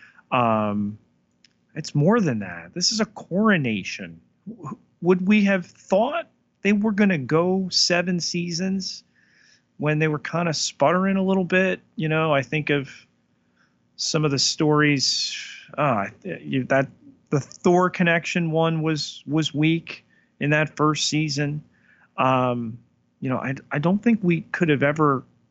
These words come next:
hoped for this. You know, maybe we thought it'd be, like, four seasons, five seasons. To get seven seasons on broadcast today, that's a lot. And they have the backing of Marvel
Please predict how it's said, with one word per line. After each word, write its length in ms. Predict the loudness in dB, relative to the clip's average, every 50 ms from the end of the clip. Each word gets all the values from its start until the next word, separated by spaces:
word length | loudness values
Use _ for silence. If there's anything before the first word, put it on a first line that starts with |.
| _ _
hoped 500 | _ -8 -2 0 0 0 0 -2 -8 -14
for 340 | -14 -12 -10 -8 -8 -8 -8
this. 680 | -8 -10 -10 -6 -6 -6 -6 -6 -6 -8 -10 -12 -16 _ _ _ _ _ _ _ _ _ _ -12 -8 -6
You 100 | -4 -2
know, 260 | 0 0 0 0 -2
maybe 220 | 0 0 0 2 2
we 140 | 2 2
thought 280 | 2 2 2 2 2 2
it'd 80 | 0 -2
be, 140 | -2 -2
like, 320 | 0 0 0 0 0 -2 -6
four 320 | -12 -10 -8 -6 -4 -4
seasons, 500 | -4 -4 -6 -6 -6 -8 -10 -12 -14 -16 -18 _ _ _ _ _ 2
five 340 | 2 4 4 2 2 0
seasons. 580 | -2 -6 -8 -8 -10 -12 -16 -18 -18 -18 -18 -18 _ _ -10
To 80 | -4
get 160 | -4 -2 0 0
seven 560 | 2 2 2 2 2 2 2 2 0 0 -2
seasons 540 | -2 -2 -4 -6 -8 -8 -8 -8 -8 -6 -6
on 180 | -4 -6 -6 -6
broadcast 840 | -10 -8 -4 -2 0 0 -2 -2 -4 -2 -2 -2 -2 -2 -6 -8 -6
today, 440 | -4 -2 0 0 0 0 -2 -4 -6 _ _ _ _
that's 240 | -4 -2 -2 0 0
a 60 | 0
lot. 480 | 0 0 0 0 0 0 -2 -4 -10 -20 _ _ _ _ -20 -20 -10 _
And 200 | 0 0 2 4
they 160 | 4 4 4 4
have 360 | 2 2 2 0 0 0 -2
the 80 | -4 -4
backing 480 | -2 0 0 0 0 -2 -4 -6 -6
of 120 | -6 -6 -6
Marvel 580 | -4 -4 -2 -2 -2 -2 -2 -4 -4 -6 -8